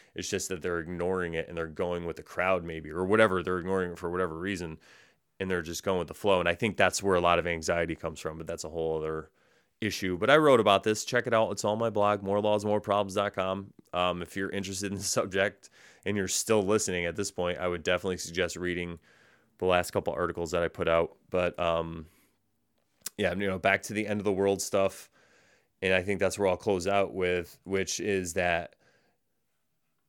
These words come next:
yeah, the end of the world probably is coming, and it probably was coming at all those other times that they wrote about it. Look at the way people are living right now. Um, and, you know, it's not, I'm not trying to say it's all terrible because there's so many <laughs> examples of, like, hope, despite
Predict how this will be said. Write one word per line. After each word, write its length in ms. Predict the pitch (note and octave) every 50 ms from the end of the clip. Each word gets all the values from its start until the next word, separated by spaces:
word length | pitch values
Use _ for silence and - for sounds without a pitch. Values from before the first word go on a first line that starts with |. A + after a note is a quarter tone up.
| _ _ _ _ _ _ _ -
yeah, 300 | G2+ A2 A#2+ B2+ A2 F#2
the 200 | E2 G#2 A2 A2
end 120 | A2+ A#2+ A#2+
of 60 | A#2
the 60 | A#2
world 360 | A#2 A#2+ B2 A#2+ G#2 - _ -
probably 380 | B2+ C3 B2+ C3 A#2 A#2 A2
is 160 | A#2 C3 -
coming, 300 | - A#2+ G#2 F#2 F2+ F2+
and 80 | F2+ F2+
it 120 | F#2 F2+
probably 300 | - G#2 G2+ G#2+ G#2+ G#2+
was 220 | G2+ G#2 G#2 G2+ -
coming 260 | - A2 G#2 G2+ G2
at 80 | F#2+ F#2+
all 260 | F2 G2 G2+ G2+ G2+
those 220 | G#2 G#2 G2 F#2+
other 180 | G#2 F#2+ G2+ F#2+
times 400 | - G2+ G2 G2 G2+ F#2+ F#2+ F2+
that 120 | F#2+ F2
they 100 | G2 F#2+
wrote 240 | F2 E2+ G2 A2+ A2+
about 260 | E2+ F2 E2 D#2+ E2
it. 140 | E2 - - _ _ _ _ _ _ _ _ _ _ _ _ _ _ _ _ - - - -
Look 200 | G2+ G#2 G2 B2+
at 120 | A2+ F#2
the 80 | G#2+ G2+
way 180 | G2 G#2 G2+
people 300 | G2+ - A2 G#2 - A2
are 80 | G#2 G2
living 240 | G2 G#2 G#2 G2+ G2
right 220 | F#2 F2 F2 -
now. 320 | F2 E2 E2 D#2+ E2 - - -
Um, 420 | F2 F2 F2 F2 F2 E2+ E2+ E2 _ _ - - - - - _ _ _ _ _ _ -
and, 300 | G#2 G#2 G2+ G2 G2 - - -
you 120 | C#3 E3
know, 120 | G3+ F#3
it's 280 | E3 - - E3+ - -
not, 220 | G#3+ A#3+ C4 B3+ -
I'm 80 | E3 F#3+
not 160 | A3 A#3+ -
trying 200 | - G3 F3+ D3+
to 60 | B2+
say 220 | - - C#3+ C3 A#2+
it's 120 | G2+ -
all 320 | - G#2+ A2 B2 C3 B2+
terrible 420 | B2+ - A#2+ B2 D3 C3+ G2 F2+ E2+
because 320 | F#2 F2+ - G#2+ G2+ F#2
there's 220 | A2+ A2+ G#2+ - -
so 400 | - - - B2 C#3 D#3 D#3 C#3
many 360 | A#2+ A#2 A#2 C3 C3 A#2+ G#2
<laughs> 0 |
examples 760 | A2 F2+ - A2+ D#2+ E2+ G2 G2 A2+ A#2+ - G2 F#2 E2+ E2
of, 140 | E2+ E2 D#2
like, 200 | F2 E2+ E2 -
hope, 380 | - G2+ A2 G2+ D#2+ D#2+ F#2+ G2+
despite 560 | B2+ A#2+ A2 - - - - B2 C#3+ D3